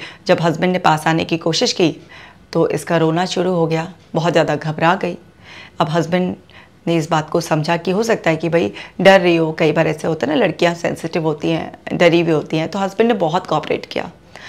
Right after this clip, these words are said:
और आराम से उसको थोड़ा रिलैक्स किया कि कोई बात नहीं, रिलैक्स,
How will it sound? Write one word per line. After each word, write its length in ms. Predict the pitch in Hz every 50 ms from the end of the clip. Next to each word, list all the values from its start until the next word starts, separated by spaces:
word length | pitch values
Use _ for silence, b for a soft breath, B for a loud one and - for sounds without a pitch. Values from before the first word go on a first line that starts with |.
| B B B B B
और 120 | - 190 -
आराम 360 | - 170 175 175 175 214 226
से 160 | - - 190
उसको 280 | 196 160 - - - 180 - - B B B B - -
थोड़ा 120 | 180 180
रिलैक्स 460 | 165 170 165 160 165 175 170 - -
किया 220 | - - 160 160 165
कि 140 | 160 -
कोई 220 | - - 233 247 226
बात 280 | - 165 151 - -
नहीं, 260 | 160 165 180 285 359 - B B B B B B B 185
रिलैक्स, 400 | 180 165 - - - - -